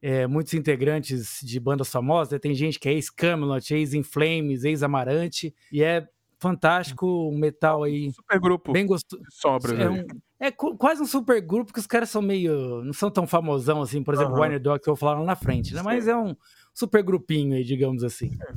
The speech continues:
Speaker 2: É tipo a
Speaker 1: É,
Speaker 2: jam da
Speaker 1: dessa-,
Speaker 2: galera, né? Que não tá
Speaker 1: é
Speaker 2: tão
Speaker 1: isso,
Speaker 2: É
Speaker 1: João.
Speaker 2: uma jam, jam da
Speaker 1: Aqueles
Speaker 2: galera.
Speaker 1: músicos de, de apoio ali. Décima quarta posição é engraçada, porque é uma banda que chama Atlas, né? E, e o disco chama Build to Last.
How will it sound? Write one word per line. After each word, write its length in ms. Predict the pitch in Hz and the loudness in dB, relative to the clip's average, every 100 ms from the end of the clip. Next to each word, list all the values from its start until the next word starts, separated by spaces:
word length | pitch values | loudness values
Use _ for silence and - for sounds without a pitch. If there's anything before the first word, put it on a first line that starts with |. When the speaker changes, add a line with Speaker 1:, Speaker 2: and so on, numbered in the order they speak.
| - 156 110 - 214 | 2 2 -2 -6 -8
Speaker 2:
É 40 | |
tipo 200 | - - | 0 4
a 80 | 175 | 4
Speaker 1:
É, 100 | 175 | 4
Speaker 2:
jam 320 | 180 185 208 | 4 2 2
da 80 | 208 | 2
Speaker 1:
dessa-, 120 | 202 | 2
Speaker 2:
galera, 440 | 180 165 147 135 | 2 2 2 2
né? 140 | 135 139 165 | 0 -2 -4
Que 120 | 156 | -2
não 100 | 147 | -2
tá 140 | 143 147 | 2 4
Speaker 1:
é 220 | 214 160 | 4 4
Speaker 2:
tão 100 | 143 | 2
Speaker 1:
isso, 160 | 131 127 | 0 -6
Speaker 2:
É 280 | 123 110 117 | -8 -8 -8
Speaker 1:
João. 140 | 175 | -4
Speaker 2:
uma 80 | 156 151 | -4 -2
jam, 280 | 143 120 110 - 131 | -4 -4 -8 -12 -8
jam 100 | 139 | -6
da 60 | |
Speaker 1:
Aqueles 240 | 143 - 175 | -4 -6 -4
Speaker 2:
galera. 120 | 160 | -2
Speaker 1:
músicos 320 | 170 - 175 143 | -2 -2 -4 -2
de, 320 | 143 123 110 151 | -2 -4 -6 -10
de 200 | 165 156 | -2 -2
apoio 420 | 147 135 123 123 | -2 -2 -2 -2
ali. 240 | 120 120 _ _ - | -6 -12 _ _ 0
Décima 300 | 190 240 254 | 0 2 2
quarta 200 | 240 208 | 2 2
posição 280 | 226 - 240 | 0 2 2
é 40 | |
engraçada, 640 | 247 208 165 214 240 208 156 | 2 0 0 -2 -2 -4 -6
porque 260 | 151 147 | -8 -2
é 60 | 185 | -2
uma 140 | 202 | 0
banda 260 | 160 196 202 | -2 -2 -2
que 60 | 202 | 0
chama 220 | 202 190 | 0 0
Atlas, 580 | 196 190 208 156 123 110 | 2 0 2 -2 -2 -2
né? 340 | 143 175 147 127 | -2 -2 -2 -4
E, 840 | 135 147 143 139 135 131 135 139 | -8 -4 -2 0 -2 -2 -4 -2
e 60 | |
o 100 | 131 | -2
disco 260 | 123 147 - | -2 -4 -2
chama 180 | 165 151 | -2 0
Build 260 | 131 170 147 | 0 0 0
to 60 | 143 | 0
Last. 480 | 143 175 175 - | 0 0 -4 -12